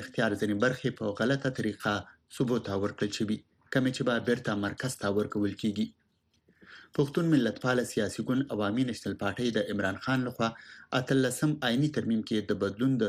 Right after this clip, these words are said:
څرګندونو سخته غندنه کړې او حکومت ته یې خبرداری ورکړې چې د داسې ګام پورته کولو نه ډډه وکړي. پاکستان پیپلز پارټۍ او د بلوچستان قام پرست ګوندونو د وړاندې نه په اتلسم آئیني ترمیم کې د ممکنه بدلون مخالفت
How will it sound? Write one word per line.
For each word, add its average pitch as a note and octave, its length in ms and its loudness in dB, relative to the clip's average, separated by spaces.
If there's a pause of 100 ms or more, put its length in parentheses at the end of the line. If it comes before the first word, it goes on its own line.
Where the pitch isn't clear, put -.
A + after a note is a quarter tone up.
څرګندونو G#2 580 0 (140)
سخته G#2 400 -2
غندنه G#2+ 400 2
کړې G#2 180 0 (600)
او G#2+ 160 2
حکومت A#2 340 -2
ته A2+ 80 0
یې G#2 120 0
خبرداری G#2 520 0
ورکړې B2 360 0 (440)
چې - 160 -2
د G#2 160 2
داسې A2 280 -2
ګام A#2+ 200 0
پورته G2+ 320 -4
کولو G#2 320 0
نه G2+ 160 2
ډډه G#2+ 240 4
وکړي. G#2 260 0 (680)
پاکستان G#2+ 500 -2
پیپلز G#2 320 -2
پارټۍ A#2 300 0 (140)
او A2 60 0 (140)
د G2+ 160 2
بلوچستان G#2+ 580 -2 (400)
قام A#2 220 4
پرست A#2+ 340 -2
ګوندونو B2+ 320 4 (500)
د C3+ 120 4
وړاندې C3+ 380 4
نه G2+ 140 -2
په G#2+ 60 -8 (140)
اتلسم G#2+ 640 0
آئیني A#2+ 200 2 (100)
ترمیم G#2+ 280 0
کې G#2 100 -2 (120)
د G2+ 160 -2
ممکنه A2 340 -2 (140)
بدلون G#2+ 320 0
مخالفت G2+ 500 -4